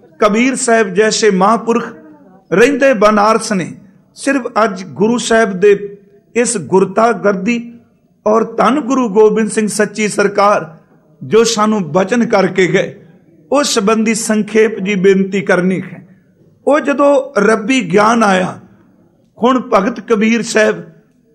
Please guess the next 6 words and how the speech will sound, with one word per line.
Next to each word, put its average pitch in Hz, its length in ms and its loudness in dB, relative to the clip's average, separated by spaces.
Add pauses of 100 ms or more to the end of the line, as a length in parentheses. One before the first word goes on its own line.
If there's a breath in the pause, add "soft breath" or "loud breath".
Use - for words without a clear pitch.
ਪਰਮਾਤਮਾ 226 680 2
ਦੀ 196 160 0
ਬਾਣੀ 185 360 2
ਉਚਾਰਨ 226 480 0
ਕਰਨ 226 240 0
ਲੱਗੇ। 220 380 -4